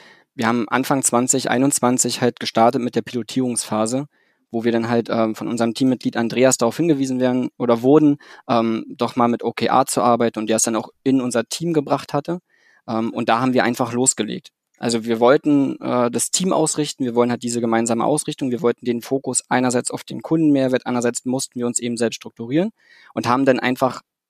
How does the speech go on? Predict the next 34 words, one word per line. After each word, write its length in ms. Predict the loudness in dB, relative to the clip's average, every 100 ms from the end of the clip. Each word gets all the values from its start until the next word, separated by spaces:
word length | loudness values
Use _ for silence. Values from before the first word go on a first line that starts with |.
| -6
losgelegt, 800 | 2 2 2 0 2 0 -2 -20 _
ohne 260 | 0 4 6
dass 240 | 6 4
wir 60 | 2
da 200 | 4 4
irgendeine 360 | 4 -4 -4 -6
Schulung 440 | -4 -2 -2 0
oder 160 | 0 0
irgendwelche 380 | 0 -2 -4
Inhalte 360 | -2 -2 -2 -4
groß 240 | -6 -6
zur 100 | -6
Verfügung 460 | -8 -8 -4 -4 -4
hatten. 240 | -6 -6 -10 -16 -6
Das 80 | -2
heißt, 180 | 0
wir 100 | 2
waren 160 | 2 4
dort 160 | 2 2
auch 140 | -2
im 100 | 0
Bereich 300 | 2 0 -2
O 80 | -6
K 140 | -6
R 200 | 0 0
sehr 140 | 2 0
an 100 | -2
dieser 200 | -2 -2
Lernphase 640 | -2 -4 -4 -4 -4 -6
drin, 260 | -8 -16 -18 _ _ _
die 100 | -2
wir 80 | 2
dann 180 | 4 4
eben 340 | 4 4 4